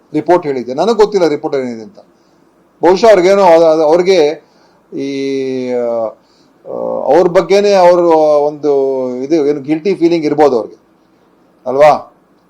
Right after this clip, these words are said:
ಅದಕ್ಕೋಸ್ಕರ ಅವ್ರು ಆ ಥರ ಹೇಳಿಕೆ ಕೊಟ್ಟಿರ್ಬೇಕು. ನಾವೇನು ಅವ್ರ ಹೆಸರೇನು ಹೇಳಲಿಲ್ಲ.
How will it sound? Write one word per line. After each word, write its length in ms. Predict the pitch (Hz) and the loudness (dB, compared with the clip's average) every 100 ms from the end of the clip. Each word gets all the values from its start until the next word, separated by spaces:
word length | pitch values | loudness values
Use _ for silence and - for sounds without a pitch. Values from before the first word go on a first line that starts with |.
| - | -12
ಅದಕ್ಕೋಸ್ಕರ 440 | 143 165 180 - 190 | -6 0 0 0 0
ಅವ್ರು 320 | 156 151 147 | 2 0 0
ಆ 60 | |
ಥರ 120 | 135 170 | -2 -2
ಹೇಳಿಕೆ 280 | 139 143 | -4 -4
ಕೊಟ್ಟಿರ್ಬೇಕು. 580 | 135 107 117 107 98 _ _ | -8 -8 -12 -12 -16 _ _
ನಾವೇನು 380 | 117 131 175 196 | -2 2 4 4
ಅವ್ರ 120 | 165 | 4
ಹೆಸರೇನು 320 | 147 143 147 127 | 2 -4 -6 -6
ಹೇಳಲಿಲ್ಲ. 440 | 117 110 104 | -6 -8 -10